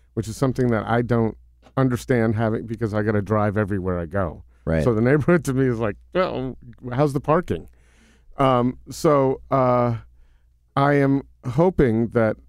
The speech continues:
Speaker 1: that's not an issue, that it will come around. How do you feel? How's the neighborhood accepting
Speaker 2: I feel like
Speaker 1: you?
Speaker 2: the neighborhood's accepting us very well. There has been a lot of, or there was a lot of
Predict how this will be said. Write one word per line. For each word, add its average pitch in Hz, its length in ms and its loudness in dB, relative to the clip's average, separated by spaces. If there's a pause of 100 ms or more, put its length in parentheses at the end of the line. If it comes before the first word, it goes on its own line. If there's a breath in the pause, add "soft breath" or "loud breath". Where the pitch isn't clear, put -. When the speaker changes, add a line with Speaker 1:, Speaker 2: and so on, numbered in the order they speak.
Speaker 1:
that's 117 380 -2
not 117 200 2
an 110 120 2
issue, 143 440 0
that 127 260 -2
it 117 280 -2
will 110 680 0 (100)
come 123 240 0
around. 120 400 2
How 156 140 0
do 170 80 2
you 180 60 2
feel? 175 340 0
How's 160 220 0
the 180 40 0
neighborhood 156 440 0
accepting 123 680 -4 (380)
Speaker 2:
I 131 80 2
feel 185 180 2
like 190 100 4
Speaker 1:
you? 92 60 0
Speaker 2:
the 123 60 6
neighborhood's 117 440 4
accepting 98 500 -2
us 95 140 -2
very 92 300 0
well. 80 380 -4 (640)
There 92 360 2
has 87 380 -2
been 82 560 0 (140)
a 85 60 -14
lot 82 340 -6
of, 78 240 -10
or 87 80 -4
there 82 120 -2
was 87 200 0
a 87 60 -4
lot 82 240 -2
of 78 320 -8